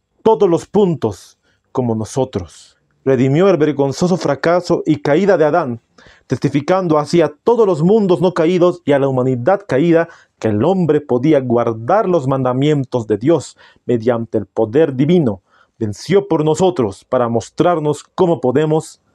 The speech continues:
vencer". Y así podemos ver nosotros el resultado de la verdadera conversión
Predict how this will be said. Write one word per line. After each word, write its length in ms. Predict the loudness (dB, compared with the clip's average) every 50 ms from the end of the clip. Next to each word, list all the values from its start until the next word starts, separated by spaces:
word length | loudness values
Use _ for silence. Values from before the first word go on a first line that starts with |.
| _ _ _ _ _
vencer". 560 | -10 -8 -8 -8 -8 -10 -10 -10 -10 -10 -10 -14 -20 _ _ _ _ _ _ _ _ _ _ _ _ _ -4
Y 60 | -2
así 160 | -2 0 0
podemos 400 | 0 0 0 0 0 0 0 0
ver 160 | -2 0 0
nosotros 520 | -2 -2 -2 -2 -4 -4 -2 -4 -6 -4 -4
el 120 | -4 -2
resultado 640 | -2 -4 -2 -4 -6 -6 -6 -4 -2 -2 -2 0 -2
de 100 | -2 0
la 100 | 0 0
verdadera 540 | 0 -2 -2 -2 0 2 2 2 2 0 -4 -6 -12 -20 -20 -20 _ _ _
conversión 800 | -6 -6 -4 -2 -4 -4 -4 -6 -6 -2 0 0 0 0 -4